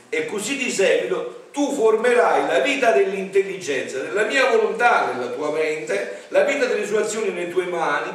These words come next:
il suo passo divino nei tuoi piedi, in modo che tutto ciò che farai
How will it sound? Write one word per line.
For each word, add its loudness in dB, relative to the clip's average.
il -8
suo 0
passo 4
divino -6
nei -6
tuoi -2
piedi, 0
in -6
modo 4
che -2
tutto -2
ciò 4
che 2
farai 0